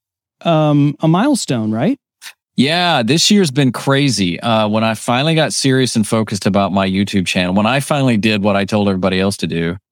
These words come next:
Speaker 2: go figure, um, I really saw it grow. And yeah, I think, uh, a couple of weeks ago, I,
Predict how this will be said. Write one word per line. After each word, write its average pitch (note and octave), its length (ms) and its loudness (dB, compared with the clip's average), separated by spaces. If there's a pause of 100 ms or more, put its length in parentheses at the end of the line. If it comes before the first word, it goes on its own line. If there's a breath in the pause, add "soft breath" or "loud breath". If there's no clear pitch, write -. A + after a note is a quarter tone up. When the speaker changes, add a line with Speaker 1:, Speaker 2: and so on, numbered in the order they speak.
(100)
Speaker 2:
go G2+ 100 0
figure, F2+ 460 -2 (420)
um, G#2 720 0
I A#2 140 -4
really A2 320 0
saw G#2 240 0
it - 120 -4
grow. F#2+ 520 0
And G2 440 2
yeah, G2+ 200 0
I F#2+ 80 -2
think, A2 400 -4
uh, G#2+ 400 0
a G2+ 40 -2
couple B2 280 -2
of A#2+ 40 2
weeks B2 200 -2
ago, G2 400 -2
I, G2 420 -2